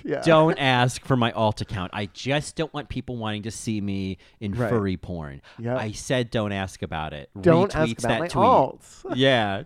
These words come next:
Speaker 2: Don't
Speaker 1: Yeah,
Speaker 2: ask about my
Speaker 1: retweets,
Speaker 2: alt.
Speaker 1: retweet, yeah.
Speaker 2: Retweets her own tweet, likes it. Yeah.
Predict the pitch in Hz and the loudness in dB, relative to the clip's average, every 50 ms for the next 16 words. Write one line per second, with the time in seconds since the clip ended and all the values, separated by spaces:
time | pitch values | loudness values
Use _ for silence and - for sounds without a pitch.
0 | - _ - 226 269 453 262 294 339 359 415 403 381 - - - 349 - 285 330 | -12 _ 2 2 4 4 4 0 0 0 0 2 2 2 2 2 2 4 6 6
1 | 311 220 175 151 131 117 120 - 147 127 123 113 139 165 190 220 - - 214 196 | 6 6 6 4 2 2 -2 -6 -8 -8 -8 0 4 6 6 6 4 2 0 -2
2 | 214 190 - - 180 131 139 156 185 202 277 - 165 151 139 131 131 139 - - | -2 0 2 2 2 4 6 4 4 2 0 0 2 2 4 4 2 2 -2 -4
3 | 147 139 143 143 147 151 - - - 107 90 90 104 - - - 135 123 117 110 | -2 2 2 2 2 0 -4 -4 -2 0 0 0 -2 -4 -6 -4 -2 0 2 2
4 | 98 95 95 | 2 0 0